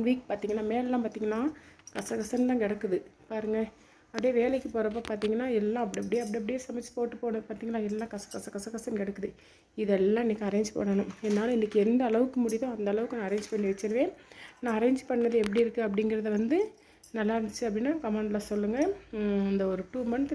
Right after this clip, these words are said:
வேலைக்கு போனது என்னால வீட்டை வந்து நீட்டா வச்சுக்க முடியல. எல்லாம் கசகசன்னு இருக்கு. கசகசன்னு இருந்தாலே பயங்கரமா டென்ஷன் ஆகும். எனக்கு வந்து எந்த பொருள் அப்படி அப்படியே, அப்படி அப்படியே நீட்டா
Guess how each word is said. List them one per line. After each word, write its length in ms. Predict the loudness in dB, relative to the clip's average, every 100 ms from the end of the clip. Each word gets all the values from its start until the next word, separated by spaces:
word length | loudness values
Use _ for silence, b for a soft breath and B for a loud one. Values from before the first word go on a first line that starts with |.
| -4
வேலைக்கு 240 | -4 -6 -6
போனது 240 | -4 -2
என்னால 200 | 0 0 -2
வீட்டை 200 | -4 -2 -2
வந்து 160 | 0 -2
நீட்டா 240 | -2 -4 -2
வச்சுக்க 320 | -4 -6 -4 -2
முடியல. 340 | 0 0 0 0 -2 B B B -4
எல்லாம் 200 | 0 0 0
கசகசன்னு 540 | -6 -4 -4 -2 -2
இருக்கு. 160 | -2 -4 -6
கசகசன்னு 540 | -6 -4 -4 2 4
இருந்தாலே 380 | 4 4 2 4 2
பயங்கரமா 440 | 2 0 0 0 0 -2
டென்ஷன் 320 | -4 -2 -4
ஆகும். 220 | 2 2 2 B B B -2
எனக்கு 200 | 0 0 2
வந்து 140 | 4 4
எந்த 140 | 4 2 4
பொருள் 240 | 4 4 0
அப்படி 180 | 0 0
அப்படியே, 180 | 2 2
அப்படி 140 | 0
அப்படியே 180 | 2 2
நீட்டா 220 | 2 2